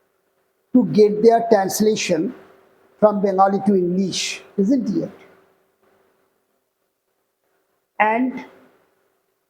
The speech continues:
you have to follow my class from top to bottom. Only then you can learn.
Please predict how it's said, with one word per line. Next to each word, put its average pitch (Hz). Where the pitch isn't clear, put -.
you 254
have -
to 190
follow 202
my 240
class 208
from 220
top 226
to 240
bottom. 226
Only 220
then 262
you 240
can 214
learn. -